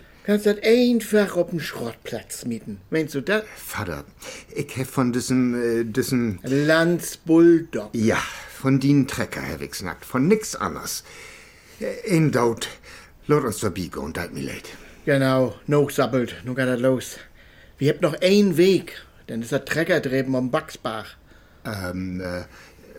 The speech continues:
Speaker 2: wo hast denn Hanschen?
Speaker 1: Äh, wo tut das denn?
Speaker 2: Ja, das ist doch alles ganz schiedig hier.
Speaker 1: Ach, wat? Thünkram, du musst das doch mit den Finger fühlen können. Also los, du erst musst du das Öl komplett aflotten.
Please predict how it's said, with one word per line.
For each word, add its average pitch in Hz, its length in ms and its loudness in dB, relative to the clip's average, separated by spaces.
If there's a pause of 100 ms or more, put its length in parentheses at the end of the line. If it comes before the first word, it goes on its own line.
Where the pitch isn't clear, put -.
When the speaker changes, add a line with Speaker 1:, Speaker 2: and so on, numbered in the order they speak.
(440)
Speaker 2:
wo 101 160 -4
hast 117 220 -6
denn - 180 -2
Hanschen? 135 460 -2 (140)
Speaker 1:
Äh, - 100 -10 (420)
wo 98 100 -14
tut - 320 -10
das 143 160 -4
denn? 120 400 -2 (160)
Speaker 2:
Ja, 202 80 -4
das 196 160 2
ist 202 160 0
doch 196 100 4
alles 190 220 2
ganz 180 180 2
schiedig 254 400 4
hier. 127 320 6
Speaker 1:
Ach, - 160 -2 (100)
wat? 202 480 0 (300)
Thünkram, 175 920 4
du 180 100 6
musst 214 220 4
das 220 100 4
doch 208 160 2
mit 220 180 6
den 220 100 6
Finger 220 480 4
fühlen 226 540 2
können. 143 640 0 (1300)
Also 139 260 -2
los, 135 380 2 (420)
du 151 100 -4
erst 156 220 -2
musst 147 160 -2
du 147 40 -2
das 143 220 2
Öl 165 220 6
komplett 131 480 -4
aflotten. 123 560 -4